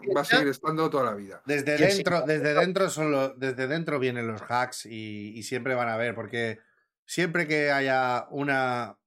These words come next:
Speaker 3: siempre en, en la informática siempre ocurre lo mismo. Siempre que hay,
Speaker 2: Mm.
Speaker 3: es igual que con los virus. Siempre que
Speaker 2: Siempre
Speaker 3: hay
Speaker 2: hay un agujero,
Speaker 3: un
Speaker 2: sí.
Speaker 3: virus o siempre que hay un, algo creado, siempre hay una puerta trasera en el cual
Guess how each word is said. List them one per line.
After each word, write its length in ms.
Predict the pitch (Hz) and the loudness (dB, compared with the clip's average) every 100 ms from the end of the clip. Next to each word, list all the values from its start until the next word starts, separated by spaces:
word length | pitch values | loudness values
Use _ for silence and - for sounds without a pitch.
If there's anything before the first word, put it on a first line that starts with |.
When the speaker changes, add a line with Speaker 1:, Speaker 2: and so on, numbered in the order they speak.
| - | -10
Speaker 3:
siempre 420 | 160 151 151 131 | -6 -2 -2 0
en, 140 | 127 | -2
en 220 | 127 127 | -4 -4
la 100 | 127 | -2
informática 680 | 123 127 131 165 156 147 143 | -2 -2 -2 -2 -2 0 0
siempre 280 | - 165 135 | 0 -4 -4
ocurre 240 | 127 123 | -4 -4
lo 120 | 120 | -4
mismo. 260 | 110 107 104 | -4 -8 -10
Siempre 380 | 127 170 160 147 | -6 -4 -2 -2
que 120 | 139 | 0
hay, 220 | 120 113 | 0 -2
Speaker 2:
Mm. 80 | 127 | -2
Speaker 3:
es 120 | 151 | -2
igual 220 | 160 165 | 2 0
que 120 | 165 143 | 0 0
con 140 | 143 | 0
los 120 | 123 | 0
virus. 360 | 135 127 104 - _ _ _ _ _ | 0 0 -2 -6 _ _ _ _ _
Siempre 420 | - 165 160 165 | -2 -2 0 -2
que 100 | 160 | 2
Speaker 2:
Siempre 280 | 151 131 127 | 2 4 2
Speaker 3:
hay 60 | |
Speaker 2:
hay 40 | 120 | 2
un 80 | 113 | 0
agujero, 520 | 113 113 107 120 - | -2 0 -2 -4 -6
Speaker 3:
un 120 | 151 160 | -6 -4
Speaker 2:
sí. 40 | |
Speaker 3:
virus 560 | 180 196 247 220 - _ | 0 0 0 -2 -6 _
o 160 | 147 127 | -6 -4
siempre 320 | 156 143 143 | -4 -4 0
que 100 | 147 | 2
hay 160 | 139 | 2
un, 280 | 135 131 131 - | 2 0 -6 -2
algo 260 | 151 147 | 0 0
creado, 360 | 147 151 180 180 | 0 2 2 0
siempre 260 | 180 160 | -2 -2
hay 60 | 156 | 0
una 140 | 139 143 | 0 -2
puerta 260 | 139 143 | -2 -2
trasera 560 | 131 123 165 170 170 143 | -2 -4 -2 0 0 0
en 80 | 127 | -2
el 140 | 120 | -2
cual 360 | 107 147 156 | 0 2 2